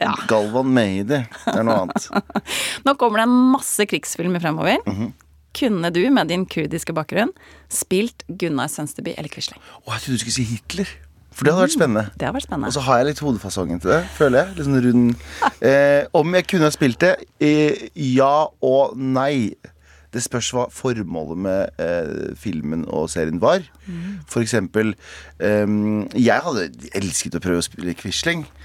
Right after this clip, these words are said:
Speaker 2: Eh, samtidig så er det sånn, hva er det, hva er målet med, ehm, eh, hva er det, hva er målet med hva du prøver å fortelle?
Speaker 1: Mm.
Speaker 2: Er målet å gjøre det så historisk korrekt og få folk til å glemme alt som heter tid og sted og prøve å liksom leve seg inn i det, eller er det å bare, bare fortelle målet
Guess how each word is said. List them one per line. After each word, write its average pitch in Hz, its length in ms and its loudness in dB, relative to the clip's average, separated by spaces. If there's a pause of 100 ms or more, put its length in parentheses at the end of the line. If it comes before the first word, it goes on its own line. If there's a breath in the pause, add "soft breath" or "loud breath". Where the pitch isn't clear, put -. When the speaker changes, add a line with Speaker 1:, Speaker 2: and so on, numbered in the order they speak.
(260 loud breath)
Speaker 2:
Eh, 117 560 4
samtidig 117 560 0
så 135 160 4
er 123 80 2
det 110 80 -2
sånn, 110 240 0
hva 113 140 4 (180)
er 104 80 2
det, 113 160 4
hva 123 160 0
er 127 80 0
målet 92 560 2
med, 101 320 4 (560 loud breath)
ehm, 101 640 2 (100)
eh, 85 480 -2
hva 120 220 2
er - 20 0
det, 120 80 -6 (160)
hva 117 80 6
er 127 80 0
målet 90 320 2
med 101 80 0
hva 101 140 2
du 92 180 -6
prøver 92 220 -2
å 85 80 -14
fortelle? 117 260 0 (140)
Speaker 1:
Mm. 160 260 -2
Speaker 2:
Er 127 160 4
målet 95 460 2
å 110 100 4
gjøre 101 220 2
det - 80 -8
så 107 100 -4
historisk 92 400 -2
korrekt 117 400 -2
og 107 80 -6
få 104 160 -2
folk 95 160 -6
til 90 140 -4
å - 20 -8
glemme 90 560 0
alt 92 240 0
som 98 160 -2
heter 85 160 -6
tid 92 240 -4
og 90 80 -8
sted 87 240 -2
og 87 160 -2
prøve 82 320 -2
å 87 80 -4
liksom 82 160 -6
leve 76 240 0
seg - 100 -6
inn 80 200 -2
i - 20 -2
det, 180 160 2
eller 247 220 0
er 117 100 2
det 139 60 0
å - 20 -8
bare, 151 240 -6
bare 139 240 2
fortelle 104 320 0
målet 90 460 2